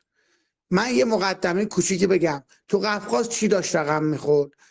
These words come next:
برنامه این بود جمهوری آذربایجان و ترکیه بتونن سیونیک رو جدا کنن، کریدور زنگزور رو ایجاد کنن، مرز ایران رو قطع کنن و شاخهٔ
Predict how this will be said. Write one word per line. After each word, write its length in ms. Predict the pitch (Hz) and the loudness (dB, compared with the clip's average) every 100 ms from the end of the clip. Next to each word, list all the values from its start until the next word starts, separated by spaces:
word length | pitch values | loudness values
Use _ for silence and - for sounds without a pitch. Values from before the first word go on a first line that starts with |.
| _ - | _ -4
برنامه 520 | 202 208 214 220 247 | -2 -2 -2 -2 0
این 140 | 214 | 0
بود 280 | 156 156 - _ _ | 0 -4 -6 _ _
جمهوری 380 | - 196 208 240 | 2 2 4 2
آذربایجان 760 | 226 190 180 170 170 160 160 156 | 2 0 0 0 0 2 0 0
و 100 | 156 | -2
ترکیه 840 | 156 156 151 - 170 170 147 - _ _ _ - | 2 2 2 2 4 4 0 -8 _ _ _ 0
بتونن 580 | 202 220 180 165 143 131 | 2 4 2 2 0 -6
سیونیک 680 | - - 180 185 180 214 214 | -8 0 4 4 4 2 2
رو 140 | 160 | 0
جدا 380 | 143 156 160 196 | 2 2 2 -2
کنن، 540 | 202 202 175 165 160 _ _ _ - | 0 0 0 -2 -6 _ _ _ 0
کریدور 580 | 180 185 185 202 185 | 4 4 4 2 2
زنگزور 580 | 160 160 160 156 151 170 | 0 0 0 0 2 4
رو 60 | 156 | 4
ایجاد 460 | 151 143 175 208 | 2 2 0 0
کنن، 460 | - 175 160 156 151 _ _ - | 0 0 2 -2 -6 _ _ -2
مرز 360 | 165 190 196 165 | 0 0 0 2
ایران 420 | 165 156 151 147 | 2 2 0 0
رو 100 | 147 143 | -2 0
قطع 320 | 160 185 - | -2 -2 -2
کنن 400 | 220 226 254 269 _ _ - | -2 0 -4 -8 _ _ -2
و 140 | 180 | -2
شاخهٔ 840 | 170 190 170 165 226 214 180 151 | 0 0 0 0 2 4 2 0